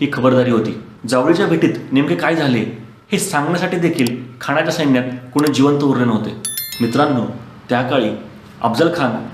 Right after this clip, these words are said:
हा एक जागतिक कीर्तीचा सेनापती होता. तो जेव्हा स्वराज्यावर चालून आला, त्यावेळेस अफजल खान विजयी होणार, अशी जवळजवळ सर्वांना खात्री होती. परंतु शिवाजी महाराजांनी केलेल्या पराक्रमामुळे छत्रपती शिवाजी महाराजांची ख्याती सर्वदूर पसरली.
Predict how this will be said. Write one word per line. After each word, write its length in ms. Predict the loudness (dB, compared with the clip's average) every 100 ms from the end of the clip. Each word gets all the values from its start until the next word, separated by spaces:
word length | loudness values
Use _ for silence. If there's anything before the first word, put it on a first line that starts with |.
| -4
हा 100 | 0
एक 180 | 0 0
जागतिक 340 | -2 -4 -4
कीर्तीचा 360 | -4 -4 -2 -2
सेनापती 380 | 0 0 2 0
होता. 300 | 0 -4 -8 -16 -20 -20 -20 -20 -20 -20 -16 2
तो 100 | 2
जेव्हा 260 | 4 2 2
स्वराज्यावर 360 | 0 2 2
चालून 260 | 2 2 2
आला, 240 | 2 -2 -6 -14 -20 -8 0
त्यावेळेस 580 | 2 4 2 0 -8 -16 -6
अफजल 260 | -6 0 0
खान 180 | 2 0
विजयी 220 | 4 4
होणार, 260 | 6 4 2 -4 -12 -8
अशी 200 | -2 2
जवळजवळ 300 | 2 2 2
सर्वांना 300 | 2 2 2 0
खात्री 220 | -2 0
होती. 320 | 0 0 -6 -10 -18 -20 _ _ _ _ _ _ _ _ -2
परंतु 220 | 0 2
शिवाजी 340 | 2 4 4
महाराजांनी 340 | 2 2 0 0
केलेल्या 280 | 2 2
पराक्रमामुळे 680 | 2 0 2 2 4 4 2 0 -8 -16 -20 -20 _ _ _ _ _ _ -20 -20 _ _ _
छत्रपती 360 | -2 2 2 2
शिवाजी 300 | 2 2 2
महाराजांची 400 | 2 2 0 -2
ख्याती 520 | -2 -2 -2 -2 -8 -12 -6
सर्वदूर 420 | 0 2 4 2
पसरली. 420 | 0 0 -2